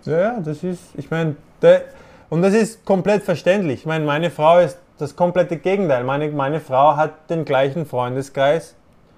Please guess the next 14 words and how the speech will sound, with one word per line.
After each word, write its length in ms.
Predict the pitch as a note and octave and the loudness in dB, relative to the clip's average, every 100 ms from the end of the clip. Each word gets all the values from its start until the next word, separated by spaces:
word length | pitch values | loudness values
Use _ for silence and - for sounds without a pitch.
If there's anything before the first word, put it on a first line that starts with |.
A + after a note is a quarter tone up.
| _ _ _ _ | _ _ _ _
Sie 240 | _ D3+ D#3 | _ -4 -4
ist 180 | C#3+ - | -6 -4
aus 240 | C#3+ C3+ - | 0 0 -2
Kan-, 180 | C#3+ | -6
also 380 | C3+ C3+ C#3 C3 - _ _ - | -4 -2 0 -2 -4 _ _ -20
sie 320 | - E3+ F#3+ | -6 -2 0
ist 100 | E3 | 0
aus 180 | D3+ - | -2 -2
Kambodscha, 460 | D3 C3 C3 C3 | -4 2 2 2
meine 160 | C#3 C3+ | -2 -4
Frau 220 | C3 C#3 | 0 2
ist 120 | D3 C#3 | 2 0
aus 140 | C3 | -6
Kambodscha. 500 | C#3 B2 A#2+ B2 C#3+ | -8 -2 0 0 -4